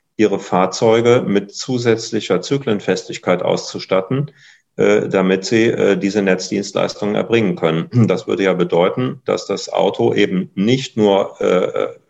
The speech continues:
für sein Fahrprofil, äh, die notwendige, äh, Zyklenfestigkeit und Batteriekapazität bereithalten muss, sondern auch noch für die zusätzlichen Zyklen, die es zur Netzstabilisierung,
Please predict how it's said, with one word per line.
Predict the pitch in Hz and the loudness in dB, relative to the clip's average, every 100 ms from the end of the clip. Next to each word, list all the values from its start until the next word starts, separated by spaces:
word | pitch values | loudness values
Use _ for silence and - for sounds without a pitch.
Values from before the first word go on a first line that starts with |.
| _ | _
für | - 104 | -8 -4
sein | 92 90 | -2 -2
Fahrprofil, | 87 95 98 - 120 - 123 139 151 147 - - - _ | -2 -4 -2 -4 -4 -2 2 4 2 -4 -20 -20 -20 _
äh, | - 117 123 120 | 0 2 4 2
die | 110 113 | 2 2
notwendige, | 113 120 117 113 113 110 107 107 107 | 4 2 2 2 2 4 4 4 0
äh, | - - 104 107 | -4 -2 2 2
Zyklenfestigkeit | 101 117 120 117 113 113 - - 107 | 0 -4 -4 -2 -2 -4 -6 -2 -2
und | 104 | -2
Batteriekapazität | 104 - 104 110 - - 107 104 - | -4 -4 -6 -4 -8 -10 -8 -6 -4
bereithalten | 95 92 95 98 - | 0 0 2 0 0
muss, | 98 101 | -6 -4
sondern | 196 190 185 | -4 -2 0
auch | - - | -2 -2
noch | 110 - | -6 -6
für | 101 | -6
die | 87 | -6
zusätzlichen | - - 151 147 92 87 - 92 98 | -6 -2 0 0 -2 -4 -8 -10 -10
Zyklen, | - 104 110 117 131 127 | -6 -6 -2 0 0 -2
die | 107 107 | 0 0
es | 113 - | 0 -4
zur | - 110 | -4 0
Netzstabilisierung, | 107 107 - - 92 87 87 85 90 82 85 | 2 0 -2 -4 -4 -2 -4 -2 -2 -2 -4